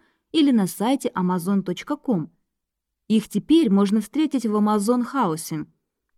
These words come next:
Министерство здравоохранения и социальных служб С Ш А решило, что подталкивать бедняков — разумный способ улучшить их здоровье и самочувствие, и издало новые правила, согласно которым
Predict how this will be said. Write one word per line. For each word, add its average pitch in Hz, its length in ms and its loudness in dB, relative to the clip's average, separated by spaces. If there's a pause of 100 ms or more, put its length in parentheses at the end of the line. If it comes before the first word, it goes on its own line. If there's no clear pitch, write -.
Министерство 202 640 2
здравоохранения 190 1000 0
и 214 280 -2
социальных 190 600 -4
служб 202 360 -2
С - 140 -6
Ш 311 180 -6
А 381 120 0 (380)
решило, 277 520 0
что 226 200 -2
подталкивать 202 760 -2
бедняков — 175 580 -2 (420)
разумный 196 640 2
способ 254 580 -4
улучшить 208 580 0
их 185 100 -2
здоровье 180 580 0
и - 140 -4
самочувствие, 190 840 -4 (360)
и 208 260 2
издало 208 420 0
новые 262 440 2
правила, 208 520 -4 (300)
согласно 262 520 0
которым 220 560 -2